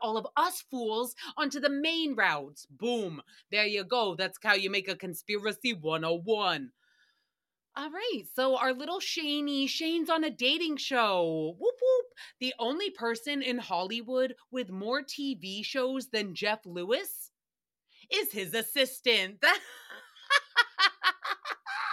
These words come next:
That is the most L A thing I've ever, ever heard. I love it. But before Shane filmed for the night, um, he was in the car with Jeff and Toby, and Toby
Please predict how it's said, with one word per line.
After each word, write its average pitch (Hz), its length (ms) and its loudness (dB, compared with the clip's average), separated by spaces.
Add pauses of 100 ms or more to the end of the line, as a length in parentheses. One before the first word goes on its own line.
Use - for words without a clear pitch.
(540)
That - 120 -8
is 392 120 -8
the 403 140 -4
most 285 420 -2
L 247 220 4
A 247 120 6
thing 220 300 0
I've 190 140 4
ever, 214 500 2 (100)
ever 247 340 4
heard. 160 420 -2 (360)
I 247 120 8
love 190 200 0
it. 143 180 -6 (260)
But 262 160 0
before 285 360 -4
Shane 294 300 -4
filmed 208 340 -4
for 254 120 -4
the 247 100 -2
night, 262 440 -2 (100)
um, 185 360 0
he 240 240 -8
was 220 220 -2
in 233 140 -2
the 240 100 0
car 208 380 2
with 208 180 0
Jeff 196 240 -2
and 196 160 -6
Toby, 214 640 -4
and 180 340 -2
Toby 185 560 -8